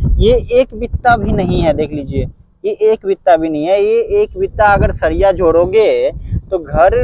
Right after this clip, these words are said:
टूटेगा या फिर बचेगा? आप लोग हमें comment करके बताइए। देख लीजिए छत पे है ना अभी,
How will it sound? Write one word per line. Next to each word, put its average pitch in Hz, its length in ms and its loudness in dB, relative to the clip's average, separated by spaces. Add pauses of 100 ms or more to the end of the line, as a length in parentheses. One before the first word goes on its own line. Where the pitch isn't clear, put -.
टूटेगा 262 540 2
या - 160 2
फिर 262 400 0
बचेगा? 170 540 -2 (960)
आप 196 140 2
लोग 226 200 2
हमें - 220 2
comment 180 340 -2
करके 170 220 -2
बताइए। 139 320 -2
देख 160 200 -6
लीजिए 143 220 -10
छत - 180 -6
पे - 140 -8
है 180 80 -2
ना 285 100 -6
अभी, 214 220 -6